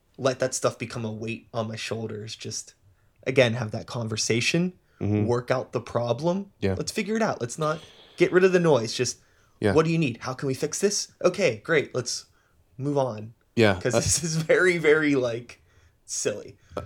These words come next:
Speaker 2: you know, again, it's really great for me to be able to sit here and have this conversation with you.
Speaker 1: <laughs>
Speaker 2: But in real life, in the middle of a shift, when, you know, you're bombarded by
Speaker 1: Oh, totally.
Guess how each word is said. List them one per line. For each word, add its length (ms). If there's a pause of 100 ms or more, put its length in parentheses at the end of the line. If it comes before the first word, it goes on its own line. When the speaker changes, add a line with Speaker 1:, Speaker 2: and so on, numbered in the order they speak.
Speaker 2:
you 140
know, 140
again, 460
it's 240
really 260
great 240
for 120
me 80
to 60
be 100
able 200
to 80
sit 140
here 140
and 100
have 140
this 160
conversation 680
with 160
you. 220 (260)
Speaker 1:
<laughs> 280
Speaker 2:
But 160
in 100
real 200
life, 680 (180)
in 200
the 60
middle 260
of 80
a 40
shift, 640 (120)
when, 680 (720)
you 140
know, 500 (220)
you're 180
bombarded 640
by 280
Speaker 1:
Oh, 160
totally. 380